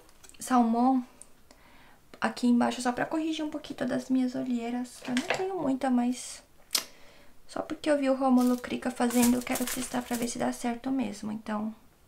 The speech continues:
ó, só pra dar uma corrigidazinha. Vamos para essa,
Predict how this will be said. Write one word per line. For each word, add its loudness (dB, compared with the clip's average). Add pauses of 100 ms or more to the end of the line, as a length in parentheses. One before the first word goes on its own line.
(460)
ó, -6
só -6
pra 0
dar 6
uma 2
corrigidazinha. 2 (4000)
Vamos 0
para 2
essa, -2